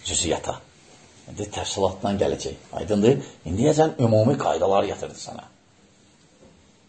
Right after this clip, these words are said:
Fikir verirsiniz, bidətə toxundu, bidət əhlinə toxundu, bidət əhlinə mübahisəyə toxundu,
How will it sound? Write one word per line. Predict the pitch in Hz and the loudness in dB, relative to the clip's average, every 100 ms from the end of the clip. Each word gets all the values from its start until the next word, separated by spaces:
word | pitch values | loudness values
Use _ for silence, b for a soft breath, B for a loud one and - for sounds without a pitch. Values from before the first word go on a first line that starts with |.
| - | -14
Fikir | - 98 | -4 2
verirsiniz, | 98 95 90 104 | 2 2 -2 -6
bidətə | - 82 80 - - | -6 0 2 2 -2
toxundu, | 78 80 76 | -4 -6 -6
bidət | 67 - 78 78 | -6 0 0 0
əhlinə | 78 78 | -4 -4
toxundu, | - 76 78 73 73 69 - _ _ _ _ _ _ _ _ _ - | -6 -8 -8 -4 -4 -6 -14 _ _ _ _ _ _ _ _ _ -2
bidət | 87 85 | -2 0
əhlinə | 85 82 78 | -2 -2 -2
mübahisəyə | 80 80 - 82 76 | 2 2 2 -2 -4
toxundu, | - 78 73 | -8 -10 -8